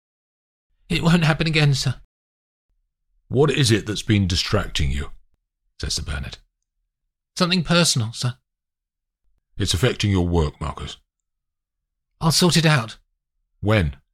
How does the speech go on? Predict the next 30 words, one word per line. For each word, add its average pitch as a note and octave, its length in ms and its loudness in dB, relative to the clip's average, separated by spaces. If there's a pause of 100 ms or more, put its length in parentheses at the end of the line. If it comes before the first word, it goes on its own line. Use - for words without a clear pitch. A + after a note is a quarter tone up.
(920)
"Two F3 100 0
days, D#3 300 2
maybe E3+ 220 0
three." C#3 420 -4 (1200)
Sir - 160 -2
Bernard C3+ 480 2
pauses F#2+ 460 2
and E2 80 2
explores E2+ 560 -2
the D#2+ 80 -6
face - 340 -2
of D2 80 -6
the - 80 -6
man D2 300 -2
in C#2 100 -4
front D2+ 240 -4
of C#2 120 -8
him. - 200 -10 (760)
His G#2+ 200 2
years C3+ 240 4
in A2 80 4
the G2 80 2
service F2+ 460 0
tell A2 180 0
him A#2 180 2
that A2+ 160 0
Murphy A2+ 560 0
is F#2+ 100 -2
barely F#2 320 -2
coping. E2 520 -6